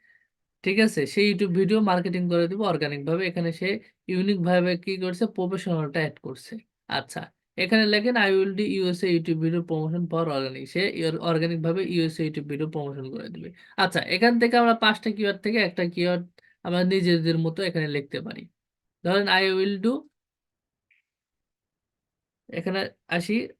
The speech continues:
ধরেন আমি একটা নিজের মতো একটা টাইটেল দিলাম। এটা হচ্ছে কি সর্বপ্রথম আমাদের টাইটেল, টাইটেল দেওয়ার পরে লিখলাম, ও লেখছে কি, "I will do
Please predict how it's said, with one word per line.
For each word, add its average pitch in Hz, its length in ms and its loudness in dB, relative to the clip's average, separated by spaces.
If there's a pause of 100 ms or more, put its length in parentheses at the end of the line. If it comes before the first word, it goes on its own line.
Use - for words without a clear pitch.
ধরেন 180 280 2
আমি 185 120 2
একটা 180 240 -2
নিজের 175 200 4
মতো 165 220 0
একটা 160 200 0 (120)
টাইটেল 151 280 2 (100)
দিলাম। - 220 -10 (300)
এটা 170 140 0
হচ্ছে 185 240 -2
কি 233 80 -2 (100)
সর্বপ্রথম 170 520 2
আমাদের 156 220 -4 (100)
টাইটেল, 151 360 2 (1400)
টাইটেল 156 360 2 (600)
দেওয়ার 180 240 2
পরে 190 220 0
লিখলাম, 226 260 0 (1120)
ও - 20 2 (160)
লেখছে 196 240 2
কি, 220 80 0 (140)
"I - 80 4
will 196 180 4
do 202 60 6